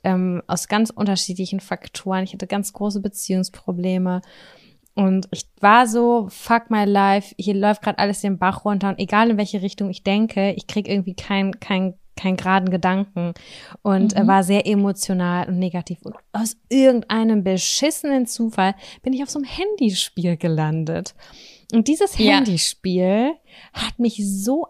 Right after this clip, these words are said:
Speaker 1: abgelenkt. Das ist wirklich, das sind eigentlich nur so farbig gleiche Elemente miteinander verbinden. Die explodieren dann und dann sind sie weg.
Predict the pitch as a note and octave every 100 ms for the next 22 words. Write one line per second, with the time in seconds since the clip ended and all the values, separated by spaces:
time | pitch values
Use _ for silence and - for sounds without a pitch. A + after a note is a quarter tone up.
0 | - C4+ C4+ - F3+ E3+ D#3+ G#3 G3 -
1 | F#3+ G#3+ A3+ G#3 F#3 A#3 A3 A3+ A3 G#3
2 | A3 G3+ F#3 - _ _ - - - G3
3 | G#3+ A3 - F3+ F3+ G3 - G#3 F#3+ F#3
4 | F3 F#3 - F#3 F3+ F3 E3+ F3 - F3
5 | E3 E3 E3 - D#3 D#3 - - - F#3
6 | G3+ A3 G#3 - - G3 G3 G#3 G3 G3
7 | G3 - F#3+ F#3 F3 F3 - E3+ D#3+